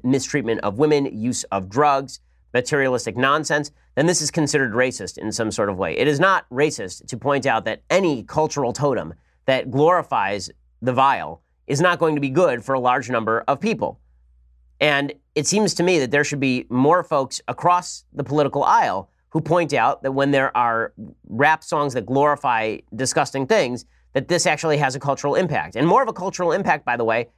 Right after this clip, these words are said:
as Wynton Marsalis says, than these Confederate statues. Now, I'm not a huge fan of Confederate statues because I think that honoring people who were slaveholders or fighting to uphold slavery is not a good thing. I'm also not in favor of ripping down those Confederate statues. I have the same opinion as Condoleezza Rice on this.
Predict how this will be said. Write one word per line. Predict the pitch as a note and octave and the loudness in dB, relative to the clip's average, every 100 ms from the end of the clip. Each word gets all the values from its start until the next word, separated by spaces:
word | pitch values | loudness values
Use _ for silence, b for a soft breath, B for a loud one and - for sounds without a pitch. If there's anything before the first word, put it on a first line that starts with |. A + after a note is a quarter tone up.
| _ | _
as | B2 | -2
Wynton | C#3+ D3 | 0 0
Marsalis | C#3+ C#3+ C3 | 0 0 -2
says, | C#3+ C3 | -2 -2
than | C#3+ | -2
these | C3+ | 0
Confederate | A#2+ A#2 C3+ C#3 | -2 -2 -2 -2
statues. | - F3+ E3+ F#2 - _ - | 0 0 0 -12 -20 _ 0
Now, | C#3 - _ _ - | 0 0 _ _ 0
I'm | F#3+ | 2
not | G3+ | 2
a | |
huge | E3+ F3 | -2 -4
fan | F3+ F3 | 0 0
of | C3+ | 0
Confederate | C#3+ D3 C#3 - | -2 0 -2 0
statues | F#3 E3 E2+ E2+ | 0 0 -4 -10
because | A2 B2+ | -2 -2
I | |
think | B2 C3+ | 0 -2
that | C3 | 0
honoring | A#2+ C#3+ C3 A#2+ - b b _ | 2 2 2 0 -6 b b _
people | E3 D#3 C#3 C3+ | 0 2 2 0
who | C3+ B2 | 0 -2
were | E2 B2 | 0 -2
slaveholders | B2 D3+ D3+ B2 B2 C3 | 0 2 2 0 -2 -2
or | A#2 | -2
fighting | C3+ B2+ | -2 -2
to | A2+ | -2
uphold | A#2+ B2+ A#2+ | -2 -2 -2
slavery | E3+ F3+ A#2+ A#2 | 0 0 0 0
is | |
not | C3 B2 | 0 0
a | |
good | B2 D3 | 0 0
thing. | C3 - b | -2 -4 b
I'm | C#3+ | 0
also | G#3+ A#3 | 2 2
not | F3 C3+ | -2 0
in | |
favor | D#3+ D3+ | -2 -2
of | C3+ | 0
ripping | F3 E3+ D3 | 0 0 2
down | F#3+ G3+ | 2 0
those | A#2+ | -6
Confederate | C3 B2 A2 G#2+ | -6 -2 -4 -4
statues. | - G2+ - F#2 | -4 -4 -4 0
I | A#2+ | 0
have | C#3 | 0
the | C3 | -2
same | D3+ C#3 | 0 0
opinion | C#3+ D3 C3+ | 0 0 2
as | A#2+ - | 0 -2
Condoleezza | - C#3 B2+ B2+ C3 | -4 -2 0 -2 2
Rice | F3+ A#3 | 0 0
on | A#2+ G#2+ | -2 -2
this. | G#2+ | -4